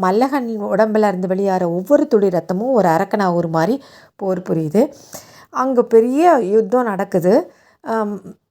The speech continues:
ஒவ்வொரு துளி ரத்தமும் ஒவ்வொரு அரக்கனா உருமாறுறத பார்த்து மகாவிஷ்ணு சிவபெருமானை அழைக்கிறாரு. சிவபெருமான் வந்து போர்க்கோலத்துல ருத்ரமூர்த்தியா அங்க வராரு. ரெண்டு பூதங்களை உருவாக்கி மல்லகனோட உடம்புல ரத்தம்லாம் வெளிவரும்போது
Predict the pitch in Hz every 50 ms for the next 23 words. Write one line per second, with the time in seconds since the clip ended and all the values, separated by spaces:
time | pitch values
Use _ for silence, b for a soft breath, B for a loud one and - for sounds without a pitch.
0 | _ - 233 247 247 285 320 311 302 - 247 220 226 226 208 202 190 - - 196
1 | 185 196 240 339 403 330 220 220 226 262 254 233 196 185 226 220 - 240 247 226
2 | 214 208 220 208 208 220 214 214 214 202 185 165 190 180 185 175 175 175 175 -
3 | - 254 311 359 B B B B B B 208 185 180 233 233 214 202 185 - 214
4 | 220 240 247 - 240 233 240 240 240 226 208 196 190 185 175 175 185 175 170 180
5 | 180 - 180 165 160 165 196 247 302 - b b b b b b b b - -
6 | 240 247 247 247 240 220 220 208 190 180 175 202 277 277 - 226 233 240 233 233
7 | 220 196 185 185 - 185 226 262 254 208 185 202 196 185 185 254 269 247 202 208
8 | 220 220 220 - 240 254 226 202 180 170 170 170 165 165 165 165 196 269 - -
9 | - 175 190 208 247 247 302 269 240 226 220 233 220 208 214 190 180 180 185 190
10 | 190 175 180 - 220 285 330 247 208 202 202 220 214 262 240 233 226 220 202 196
11 | 196 196 B B B B B B B B B B 220 262 277 285 285 277 240 208
12 | 202 202 190 185 185 185 - 269 269 262 269 262 233 214 233 233 220 214 202 180
13 | 165 175 175 185 285 320